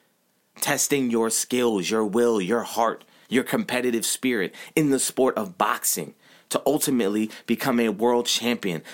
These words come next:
to ultimately say you are the best boxer in your weight class. That's what boxers do. That's boxing. That's dedicating your life to the sport. Can you imagine? Look, just look at the hate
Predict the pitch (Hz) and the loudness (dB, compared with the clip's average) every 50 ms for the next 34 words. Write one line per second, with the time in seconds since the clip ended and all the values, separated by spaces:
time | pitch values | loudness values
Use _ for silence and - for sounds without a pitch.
0 | - - - - 127 147 147 - 143 135 135 101 117 120 - 139 123 117 113 127 | -4 -4 0 2 4 2 2 2 0 0 2 2 0 0 2 0 0 0 2 2
1 | 127 135 123 123 113 120 113 92 117 123 127 - - 87 80 107 117 131 135 - | 2 2 0 0 -2 -4 -2 0 -2 -2 -2 -2 -6 -4 -2 0 0 0 0 -2
2 | - - - 87 78 - - - - _ 147 151 147 143 135 139 135 120 98 98 | -4 -2 -2 -4 -6 -8 -10 -16 -4 _ 0 0 2 2 2 2 2 0 2 0
3 | 123 131 - - - - 107 90 76 64 - - - - - - _ _ - 151 | 0 0 -2 -6 -6 -4 -2 -2 -2 -4 -6 -8 -10 -10 -16 -20 _ _ 2 4
4 | 160 156 - - 165 160 131 - - - _ 127 127 127 120 - - - - 120 | 4 2 2 2 2 2 2 0 -4 -2 _ 0 0 0 -2 -4 -4 -2 -2 -2
5 | 110 95 - - - 95 95 85 - - - - _ _ - 151 208 208 - - | -4 -4 -6 -6 -6 -6 -6 -6 -10 -14 -20 -20 _ _ 2 2 2 0 -2 -6
6 | - - - _ 127 147 180 165 - - - - - - - - _ _ _ _ | -8 -10 -12 _ -2 -2 -2 -2 -2 -4 -6 -6 -6 -8 -12 -18 _ _ _ _
7 | _ _ _ _ _ _ _ _ _ _ _ _ _ _ _ _ _ _ _ _ | _ _ _ _ _ _ _ _ _ _ _ _ _ _ _ _ _ _ _ _
8 | _ _ _ _ _ _ _ _ _ _ _ _ _ _ _ - 165 180 202 202 | _ _ _ _ _ _ _ _ _ _ _ _ _ _ _ 4 4 4 4 2
9 | - - 120 - 165 165 170 180 151 - 151 151 151 147 143 139 135 139 123 117 | 0 -2 2 2 4 4 4 2 2 2 2 2 2 2 2 2 2 2 2 2
10 | 131 127 120 - - 120 110 104 - - - - - 135 113 82 - - - - | 0 0 0 -2 -4 -2 -2 -2 -2 -4 -4 0 0 2 2 2 -2 -6 -12 -20
11 | - - - - 165 151 156 170 208 226 233 202 151 110 95 87 85 85 92 107 | -20 -14 -6 -2 -2 0 2 2 2 2 2 2 2 2 0 -2 -2 -2 -2 -2
12 | 131 151 151 143 117 - - - 87 90 - _ _ _ _ _ _ _ _ _ | 0 -2 -2 -2 -2 -2 -4 -4 -6 -10 -18 _ _ _ _ _ _ _ _ _
13 | _ _ _ _ 160 196 226 - - - - - - 269 269 - 349 302 285 302 | _ _ _ _ 2 2 2 2 -2 -12 -10 -2 0 0 2 4 2 2 2 0
14 | - 233 170 - - 233 196 190 139 - - _ | 0 0 0 -2 -2 0 0 0 0 -2 -6 _